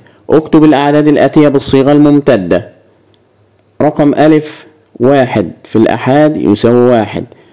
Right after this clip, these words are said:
واحد في العشرات يساوي عشرة، واحد في المئات يساوي مائة،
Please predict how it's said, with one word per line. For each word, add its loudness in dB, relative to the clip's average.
واحد 0
في -6
العشرات -2
يساوي 0
عشرة، -4
واحد -2
في -8
المئات 0
يساوي 0
مائة، 0